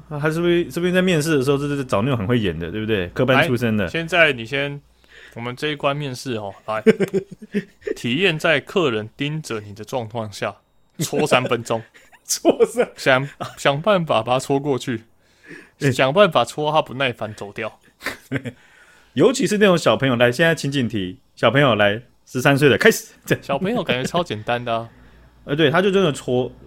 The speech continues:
Speaker 1: 这真的，真的是把我当白痴。而且我觉得他那种情况就是，他也知道我在干嘛，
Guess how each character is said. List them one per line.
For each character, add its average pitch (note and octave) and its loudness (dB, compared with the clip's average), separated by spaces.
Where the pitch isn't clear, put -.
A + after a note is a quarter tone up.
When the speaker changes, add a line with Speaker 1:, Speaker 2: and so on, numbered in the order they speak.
Speaker 1:
这 E3+ -6
真 D#3+ -6
的， G#3 2
真 G3+ 0
的 E3 2
是 C3+ 0
把 A#2+ 2
我 A#2 4
当 G#2+ -2
白 F2 -2
痴。 E2 -12
而 G#3 0
且 A3+ 4
我 A#2 2
觉 A2+ -2
得 A2+ 0
他 C#3 -4
那 D3+ -2
种 A2+ -2
情 F#2 -8
况 G#2 -4
就 F#2+ -6
是， F2 -6
他 G#3 0
也 D3 4
知 - -8
道 A2+ 4
我 D2+ -4
在 F2+ -10
干 D#2+ -8
嘛， D2 -16